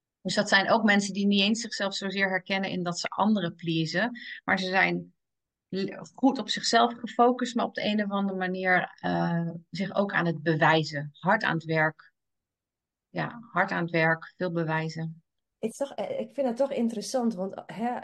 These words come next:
Speaker 2: als jij dan mensen helpt om, eh, uiteindelijk gewoon gelukkig ook te zijn en vervulling te krijgen en, en vrede met zichzelf, je zou denken, zo moeilijk kan het toch niet zijn om dan trouw aan jezelf te zijn?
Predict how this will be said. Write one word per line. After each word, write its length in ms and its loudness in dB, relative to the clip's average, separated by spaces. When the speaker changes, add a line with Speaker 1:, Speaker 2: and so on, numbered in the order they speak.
Speaker 2:
als 160 -6
jij 140 2
dan 160 2
mensen 340 -2
helpt 460 -6
om, 560 -4
eh, 300 -12
uiteindelijk 520 -4
gewoon 180 -6
gelukkig 380 -4
ook 200 -6
te 100 -10
zijn 560 -8
en 180 -10
vervulling 520 -6
te 80 -12
krijgen 500 -10
en, 100 -8
en 220 -8
vrede 420 2
met 200 2
zichzelf, 480 -8
je 80 -4
zou 260 0
denken, 600 0
zo 240 6
moeilijk 320 6
kan 140 4
het 100 4
toch 160 2
niet 160 -2
zijn 260 4
om 60 2
dan 140 0
trouw 280 0
aan 120 4
jezelf 360 -2
te 80 -10
zijn? 480 -10